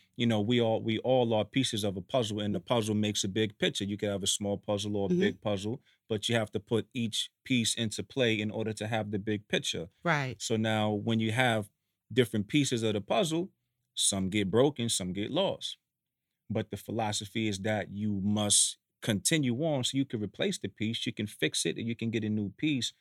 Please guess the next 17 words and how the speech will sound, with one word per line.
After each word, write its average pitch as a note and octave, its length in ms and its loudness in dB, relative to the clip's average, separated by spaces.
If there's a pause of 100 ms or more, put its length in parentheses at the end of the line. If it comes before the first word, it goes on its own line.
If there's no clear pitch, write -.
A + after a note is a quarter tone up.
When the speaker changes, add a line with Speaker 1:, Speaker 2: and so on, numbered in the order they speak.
(180)
Speaker 1:
in A2 220 0
order A#2 280 4
to G#2+ 340 -2
have G#2+ 340 0
a G#2 60 -2
complete G#2+ 500 -6
picture. C#3+ 400 -4 (220)
Speaker 2:
Right. D3+ 320 -6 (260)
Speaker 1:
And A2 140 2
then A2 180 2
once A#2 220 0
you A2+ 60 0
have A#2+ 220 2
that G#2+ 140 0
complete A2 440 -4
picture, A2+ 480 0 (280)
you, A2 120 -6